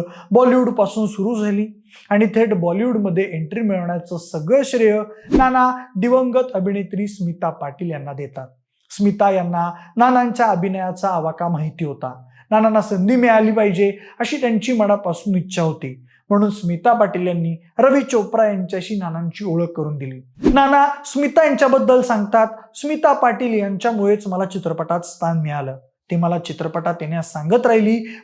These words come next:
पण मी म्हणालो की मी थिएटरमध्ये आनंदी आहे, मला चित्रपट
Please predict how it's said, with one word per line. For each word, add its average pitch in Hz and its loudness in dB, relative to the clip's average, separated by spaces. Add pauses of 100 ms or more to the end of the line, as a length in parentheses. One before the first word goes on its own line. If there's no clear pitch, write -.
पण 202 -2
मी 196 0
म्हणालो 196 4
की - -6
मी 277 -2
थिएटरमध्ये 196 0
आनंदी 170 -4
आहे, 147 -10 (160)
मला 175 0
चित्रपट 165 -6